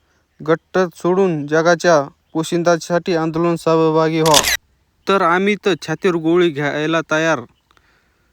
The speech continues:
बच्चू कडू संतापले. शेतकऱ्यांसाठी बच्चू कडू यांनी सरकारच्या विरोधात एल्गार मोर्चा पुकारला आहे. याचा पार्श्वभूमीवर बच्चू कडू यांनी सरकारला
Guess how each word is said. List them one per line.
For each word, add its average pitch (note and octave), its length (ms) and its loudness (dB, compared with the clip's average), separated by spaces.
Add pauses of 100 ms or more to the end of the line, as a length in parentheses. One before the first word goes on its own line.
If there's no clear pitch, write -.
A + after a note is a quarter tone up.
(280)
बच्चू F#3 360 -4
कडू G#3 200 2
संतापले. E3 520 -2
शेतकऱ्यांसाठी E3 640 -4
बच्चू D#3 360 -4
कडू E3 180 -2
यांनी E3 360 0
सरकारच्या D#3 560 -4
विरोधात E3 460 0
एल्गार D#3 420 -2
मोर्चा D#3+ 440 -2 (320)
पुकारला D#3+ 360 2
आहे. E3 240 0
याचा D3 300 0
पार्श्वभूमीवर D#3+ 720 -2
बच्चू E3+ 340 -4
कडू F#3 180 0
यांनी G3 280 0
सरकारला E3 560 -2